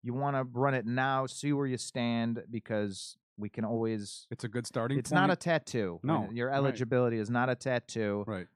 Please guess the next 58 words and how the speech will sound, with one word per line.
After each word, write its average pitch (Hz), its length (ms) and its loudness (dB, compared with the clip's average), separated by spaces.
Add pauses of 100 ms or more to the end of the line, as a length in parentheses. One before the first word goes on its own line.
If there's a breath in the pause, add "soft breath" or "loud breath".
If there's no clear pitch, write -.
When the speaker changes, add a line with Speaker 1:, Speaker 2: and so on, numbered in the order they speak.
Speaker 1:
We 110 160 -4
can 110 220 -4
always, 123 600 0
if 110 160 -8
you're 104 380 -2
eligible 123 460 0
now, 113 280 2
great. 170 440 -2
And 107 140 -4
if 104 120 -8
you 123 180 -8
aren't, 131 400 -2
we 120 140 -4
will 110 200 0
work 139 260 -4
with 135 180 -8
you 127 120 -2
until 113 280 -4
you 98 120 -4
are. 92 400 -4 (540)
Um, 92 400 -8 (140)
so, - 140 -12
yeah, 185 180 -2
just 92 200 -10
have 120 100 -6
a 120 40 -8
great 113 280 -2
rest 131 220 0
of - 60 -8
your 110 80 -2
week. 127 200 -2
Stay 127 240 -4
warm 120 380 2
out 135 180 2
there 135 320 2
for - 140 -10
those 110 280 -2
in 113 120 -4
cold 123 360 -2
areas. 120 380 0
Speaker 2:
But 170 120 4
it 175 100 -4
is 220 180 4
sunny. 156 380 -2
I 95 40 -8
mean, 135 120 -4
I 151 60 -4
can 220 140 0
take 202 180 -2
almost 160 220 -4
anything 147 320 -2
when 110 100 -4
it's 104 140 -12
sunny. 85 300 -12 (100)
Speaker 1:
Yeah? 160 240 6
Speaker 2:
I 160 40 0
really 156 280 4
can. 85 280 -8